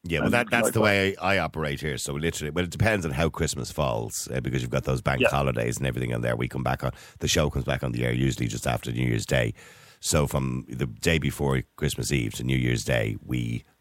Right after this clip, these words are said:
Speaker 1: not that the radio station doesn't close, but the show, this show is not on. So, um,
Speaker 2: Right.
Speaker 1: and that, that was, by the way, that was a decision many years ago. For people who don't understand that, why talk shows tend not to be on over the Christmas.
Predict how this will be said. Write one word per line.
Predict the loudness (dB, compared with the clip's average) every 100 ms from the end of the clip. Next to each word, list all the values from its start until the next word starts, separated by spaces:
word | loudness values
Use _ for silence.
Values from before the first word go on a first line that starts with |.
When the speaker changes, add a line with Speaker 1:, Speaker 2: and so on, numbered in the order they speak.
| _
Speaker 1:
not | -2 -2
that | -2
the | 0
radio | 2 2
station | 0 -2 -4
doesn't | -4 -4
close, | 0 0 0 -4 -6
but | 0
the | 4
show, | 6 6
this | 6 4
show | 4 2
is | 2 0
not | -2
on. | -4 -6 -12 -18 -20 -20 -4
So, | 2 4 4 0 0
um, | 2
Speaker 2:
Right. | 0 -6 _ -6
Speaker 1:
and | 0 2
that, | 4
that | 4
was, | 4 4
by | 4
the | 4
way, | 4
that | 4
was | 4
a | 2
decision | 2 4 4 2
many | 0 2
years | 2 0
ago. | -2
For | -4
people | 0 0 0
who |
don't | 0 0
understand | 0 2 4 4
that, | 2
why | 2 2
talk | 4 2 4
shows | 2 2
tend | 2 2
not | 0
to | 2
be | 2
on | 4
over | 2
the | 0
Christmas. | -2 -2 -2 -6